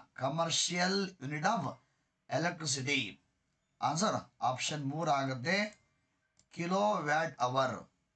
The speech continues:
ಕಿಲೋವ್ಯಾಟ್ ಅವರ್ ಅಥವಾ ಕಿಲೋವ್ಯಾಟ್ ಗಂಟೆ. ಆಯ್ತಾ? ಇಲ್ಲಿ ಜೌಲ್ ಅಂದೆ, ಜೌಲ್ ಅಂದಾಗ ಶಕ್ತಿ ಎಸೆ ಮಾನ ಯಾವುದು? ಜೌಲ್ ಅಂತೀವಿ. ಕೆಲಸದ ಎಸೆ ಮಾನ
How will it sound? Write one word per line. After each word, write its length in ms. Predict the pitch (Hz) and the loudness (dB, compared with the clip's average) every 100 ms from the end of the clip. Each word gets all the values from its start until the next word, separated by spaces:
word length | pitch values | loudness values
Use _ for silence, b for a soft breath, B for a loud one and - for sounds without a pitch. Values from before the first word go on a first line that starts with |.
| _ _ - | _ _ -12
ಕಿಲೋವ್ಯಾಟ್ 1000 | 131 151 160 170 175 143 131 151 - - _ _ _ _ _ | -6 -2 0 2 2 0 2 2 0 -4 _ _ _ _ _
ಅವರ್ 360 | - 120 151 160 | -4 -2 0 0
ಅಥವಾ 320 | 135 147 170 | -2 -4 -2
ಕಿಲೋವ್ಯಾಟ್ 540 | - 147 160 151 185 143 | -2 -4 -2 0 0 -2
ಗಂಟೆ. 840 | 127 123 104 123 113 92 76 64 _ _ _ _ _ _ _ _ 110 | -4 -4 -4 -2 -2 -4 -8 -14 _ _ _ _ _ _ _ _ -8
ಆಯ್ತಾ? 440 | 127 139 120 - _ _ _ _ _ _ _ _ _ | -2 -2 -2 -12 _ _ _ _ _ _ _ _ _
ಇಲ್ಲಿ 360 | 175 170 131 - - | -8 -6 -6 -10 -16
ಜೌಲ್ 440 | 104 131 160 185 185 | -8 -2 0 2 2
ಅಂದೆ, 440 | 190 180 113 - _ _ _ _ _ _ _ - | 2 0 -2 -10 _ _ _ _ _ _ _ -8
ಜೌಲ್ 260 | 123 170 | -2 0
ಅಂದಾಗ 280 | 175 185 202 117 - _ _ | 2 2 0 -2 -6 _ _
ಶಕ್ತಿ 600 | - - 143 135 180 180 | -6 -4 -4 -6 -4 0
ಎಸೆ 280 | 165 175 170 | 0 0 0
ಮಾನ 220 | 170 165 | 2 2
ಯಾವುದು? 640 | 165 165 190 202 202 - _ - | 0 2 2 0 -2 -6 _ -18
ಜೌಲ್ 400 | 104 139 147 151 | -8 -2 -2 -2
ಅಂತೀವಿ. 560 | 139 135 151 185 196 _ _ _ _ _ _ _ _ _ - | -4 -4 0 0 -2 _ _ _ _ _ _ _ _ _ -8
ಕೆಲಸದ 320 | 151 175 180 | -2 0 0
ಎಸೆ 320 | 170 185 180 | 0 2 0
ಮಾನ 280 | 175 175 | 2 2